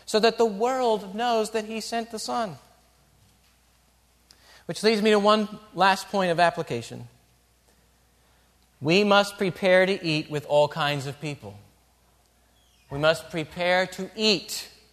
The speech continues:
with all kinds of people. That's the test, right? That's why Paul rebuked Peter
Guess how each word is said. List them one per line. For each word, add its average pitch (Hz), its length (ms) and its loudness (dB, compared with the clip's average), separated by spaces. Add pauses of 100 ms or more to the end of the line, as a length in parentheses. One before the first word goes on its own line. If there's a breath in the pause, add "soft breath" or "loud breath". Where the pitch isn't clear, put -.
(1400)
with 151 140 -8
all 196 180 6
kinds 196 360 -2
of 131 120 -10
people. 107 280 -14 (3750)
That's 135 240 0
the 170 80 -4
test, 175 400 0
right? 147 200 2 (3250)
That's - 160 -16
why 143 140 0
Paul 139 400 -2
rebuked 120 520 -8
Peter 117 380 -10